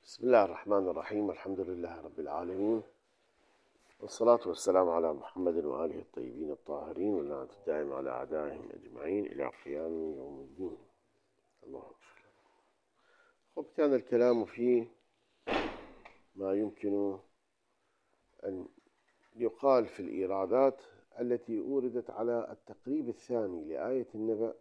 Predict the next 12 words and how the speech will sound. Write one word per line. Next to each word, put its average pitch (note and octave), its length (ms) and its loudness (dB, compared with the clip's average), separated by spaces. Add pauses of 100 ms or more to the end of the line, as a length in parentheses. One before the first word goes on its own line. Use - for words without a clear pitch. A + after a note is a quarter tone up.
والذي F#2+ 240 -6
ذكره F#2+ 480 -10
الشيخ - 320 -18
الأعظم. - 360 -18 (1300)
وكان C3 560 2
التقريب A2 500 -4
الثاني C#3+ 500 0
بأن B2+ 680 -2 (1800)
الفسق D3 280 0 (540)
عنوان G#2 420 -2
عرضي E2 680 -4 (960)
ذكر B2 640 2